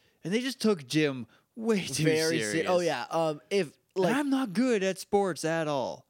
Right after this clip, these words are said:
Speaker 2: I
Speaker 1: I didn't have a lot of friends to back me up, so it was not a fun
Speaker 2: <laughs> I
Speaker 1: time.
Speaker 2: had, I had,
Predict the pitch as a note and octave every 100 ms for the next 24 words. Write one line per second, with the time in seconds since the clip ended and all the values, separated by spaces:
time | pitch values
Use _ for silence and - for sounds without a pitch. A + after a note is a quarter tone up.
0 | A#2 C3+ F3+ F#3+ F#3 F3 A3+ A#3 A3 G#3+
1 | G#3 F#3+ A3 G#3+ F3+ F3 F3 E3+ D3 D3+
2 | C#3 G2+ - D#3 D#3+ E3+ E3+ G3+ D#3+ F3+
3 | F3 D3 E3+ A3+ A#3 G3+ C#3+ - F#3 F#3
4 | D#3+